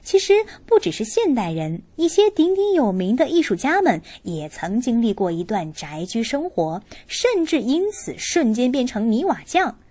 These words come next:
今天就要介绍其中的两位画家。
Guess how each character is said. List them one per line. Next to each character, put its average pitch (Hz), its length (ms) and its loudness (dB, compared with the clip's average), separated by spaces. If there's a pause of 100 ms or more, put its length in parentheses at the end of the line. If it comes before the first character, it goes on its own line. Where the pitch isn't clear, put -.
(180)
今 339 240 -6
天 226 300 2 (200)
就 - 120 -8
要 175 120 -2
介 185 200 -2
绍 170 260 -4
其 - 240 -6
中 349 240 -2
的 254 100 0 (120)
两 156 260 -12
位 175 120 -6
画 277 280 -2
家。 151 260 -10